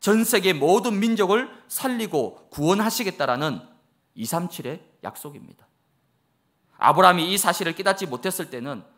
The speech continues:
불신자처럼 하는 일마다 실패하고 고생하고 어려움을 겪었습니다. 하지만 자신을 통한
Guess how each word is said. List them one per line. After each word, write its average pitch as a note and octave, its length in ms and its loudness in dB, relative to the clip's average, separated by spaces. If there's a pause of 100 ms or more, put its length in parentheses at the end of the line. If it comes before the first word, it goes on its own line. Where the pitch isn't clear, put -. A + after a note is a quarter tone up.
(260)
불신자처럼 G3 760 -6 (380)
하는 A3+ 300 2
일마다 F#3 340 2
실패하고 D#3 720 -2
고생하고 E3+ 640 -6 (300)
어려움을 G3 380 -2
겪었습니다. - 640 -16 (800)
하지만 F3 320 0
자신을 F#3+ 420 0
통한 E3 320 0